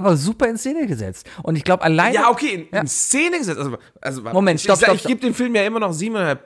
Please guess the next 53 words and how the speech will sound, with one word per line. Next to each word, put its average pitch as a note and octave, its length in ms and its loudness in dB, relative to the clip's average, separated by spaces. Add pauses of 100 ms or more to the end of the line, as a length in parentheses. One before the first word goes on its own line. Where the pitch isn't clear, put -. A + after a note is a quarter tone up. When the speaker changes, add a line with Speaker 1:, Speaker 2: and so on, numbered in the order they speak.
(140)
Speaker 2:
von D#3+ 180 -2
Speaker 1:
Ja. F#3+ 120 2
Speaker 2:
zehn D#3 200 2
Punkten. C4 300 0
Das A#2 180 2
heißt E3+ 200 0
ja F3 100 2
nicht, F3+ 180 0
dass D#3 140 -4
ich D3 120 -6
den C3+ 100 -4
scheiße B3 420 -4
finde A#2 200 -4
oder A2 80 -4
sonst D3 160 -2
was. - 140 -10 (280)
Ich A#2+ 140 0
sag D3 220 2
nur, F3 100 2
dass B2 160 0
die A#2 80 -10
Story C#3+ 520 -2
sehr, E3 200 -2
sehr A3+ 140 -4
schwach - 320 -4
ist. - 220 -8
Speaker 1:
Nein. F3 340 -4
Speaker 2:
Ähm, D#3 360 4
doch, D4 200 -2
sag - 260 -6
ich. - 260 -6 (120)
Speaker 1:
Ah, - 240 -10
Speaker 2:
Sag, G3 220 -2
Speaker 1:
sagst F3+ 160 -2
Speaker 2:
siehste? D3+ 200 2
Speaker 1:
du C#4 60 4
vielleicht, F3+ 280 -2
aber D#3 100 4
Speaker 2:
Aber E3+ 160 6
Speaker 1:
ich - 40 2
sage D#3+ 240 4
nein. B3 300 0
Speaker 2:
cinematographisch, F#3 1500 0
ne, B2 160 -4
Speaker 1:
Ja. C3 80 0
Speaker 2:
vom A#2+ 140 0
Szenenbild D4 800 0
her, - 160 -8
von B2+ 220 2
den, A#2+ 220 2 (220)
von A#2+ 240 -2
den, A2+ 280 -2 (440)
f-, - 340 -10